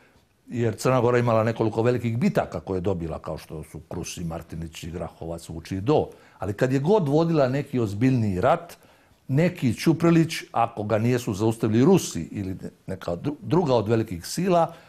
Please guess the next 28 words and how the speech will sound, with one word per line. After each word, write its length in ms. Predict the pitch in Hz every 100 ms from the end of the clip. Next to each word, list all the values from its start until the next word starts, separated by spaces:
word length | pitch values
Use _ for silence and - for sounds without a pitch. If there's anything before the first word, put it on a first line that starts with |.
| -
došao 440 | 117 127 - 120 110
je 80 |
na 120 | 95 92
Cetinje 460 | 117 101 101 101
i 40 | 95
popalio 600 | 90 - 85 87 85 82 -
sve 180 | 113
do 100 | 85
temelja. 380 | 80 62 - - _ _ _ _ _ _ _ _ _ _ _ _ -
Dakle, 420 | 98 - 98 92 - _ -
bez 460 | 123 208 147 - - -
č-, 140 | - -
učlanjenja 640 | 139 - 120 120 135 139 101
u 120 | 104
nato 380 | 110 - 82 - _ _ _ _ -
pakt, 400 | 147 - - -
Crna 320 | - 117 101
Gora 260 | 92 98 76
nije 240 | 85 120
održiva 440 | 117 117 120 117 113
kao 220 | 107 107
nezavisna 500 | 104 104 95 - 95
država, 400 | 101 101 98 92 - _ - -
ona 180 | 80 80
nužno 380 | 113 151 110 110
završava 600 | 98 101 92 95 90 87 -
kao 300 | 90 80 80 _ _ _ _ _ _ _ -
velikosrpska, 920 | 110 131 117 110 - 120 - - 85